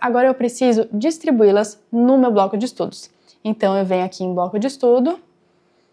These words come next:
venho em tarefas, e se eu vou estudar a partir de hoje, eu posso clicar em redistribuir a partir de hoje, ou se eu só vou estudar amanhã, eu venho em redistribuir a partir de amanhã. Então, no caso aqui, redistribuir a partir de amanhã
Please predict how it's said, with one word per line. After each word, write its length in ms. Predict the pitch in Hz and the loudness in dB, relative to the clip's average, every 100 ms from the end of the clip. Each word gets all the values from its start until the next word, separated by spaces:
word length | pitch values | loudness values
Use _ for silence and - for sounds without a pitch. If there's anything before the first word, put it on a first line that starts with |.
| _ _ | _ _
venho 260 | 185 190 185 | -2 0 0
em 60 | |
tarefas, 800 | 190 311 277 214 214 320 339 - _ _ _ _ - | 0 0 2 2 0 -4 -4 -8 _ _ _ _ -2
e 240 | 165 196 | -2 -2
se 160 | - 254 | 0 2
eu 100 | 247 | 2
vou 200 | 214 247 | 2 2
estudar 340 | 277 240 196 | 0 -2 -2
a 40 | |
partir 300 | 190 208 220 | -4 -6 -2
de 120 | 233 320 | 2 4
hoje, 360 | 240 254 254 - | 4 2 -4 -6
eu 220 | 196 185 _ _ _ _ _ | -6 -6 _ _ _ _ _
posso 200 | 190 185 | -6 -4
clicar 380 | 202 202 185 185 | -6 -4 -4 -4
em 40 | |
redistribuir 460 | 185 185 - 190 185 | -4 -6 -4 -4 -2
a 40 | |
partir 240 | 196 196 320 | -4 -4 -2
de 80 | |
hoje, 300 | 359 269 277 277 | 0 2 0 0
ou 200 | 294 302 | 2 2
se 120 | 311 | -2
eu 80 | 311 | -6
só 160 | 294 | -4
vou 140 | 233 196 | -2 -2
estudar 280 | 202 202 185 | -4 -4 -2
amanhã, 380 | 233 254 247 - _ _ _ - | -2 -2 -2 -6 _ _ _ -2
eu 100 | 247 | 0
venho 260 | 226 208 214 | 0 -2 -2
em 100 | 220 | -2
redistribuir 680 | 220 208 - 233 214 196 | -2 -4 -4 -2 2 2
a 40 | 196 | 0
partir 320 | 208 208 196 | -4 -8 -6
de 80 | 214 | -2
amanhã. 260 | 240 - - _ _ _ | 0 -2 -6 _ _ _
Então, 120 | - | -6
no 80 | 302 | -6
caso 300 | 294 254 254 | -2 -2 -2
aqui, 140 | 247 233 | -2 0
redistribuir 580 | 233 220 - 214 208 | 0 0 -4 -2 -2
a 40 | 202 | -2
partir 220 | 208 208 | -6 -6
de 60 | 226 | -2
amanhã 400 | 269 277 262 | 0 0 -2